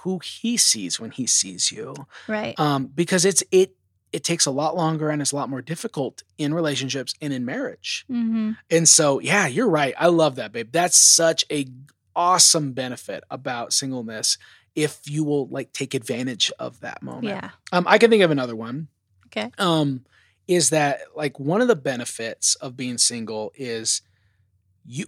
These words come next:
Speaker 1: honestly, you can invest in more friendships.
Speaker 2: Oh, yeah.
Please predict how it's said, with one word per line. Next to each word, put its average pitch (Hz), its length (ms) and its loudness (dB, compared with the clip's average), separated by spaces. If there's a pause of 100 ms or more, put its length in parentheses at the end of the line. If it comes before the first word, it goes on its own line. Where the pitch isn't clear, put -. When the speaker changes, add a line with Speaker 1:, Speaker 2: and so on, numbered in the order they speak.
Speaker 1:
honestly, 214 480 4
you 180 240 -2
can 302 180 0
invest 143 840 0 (140)
in 151 220 0
more 147 340 0
friendships. - 880 -4 (640)
Speaker 2:
Oh, 196 200 -4
yeah. - 300 -6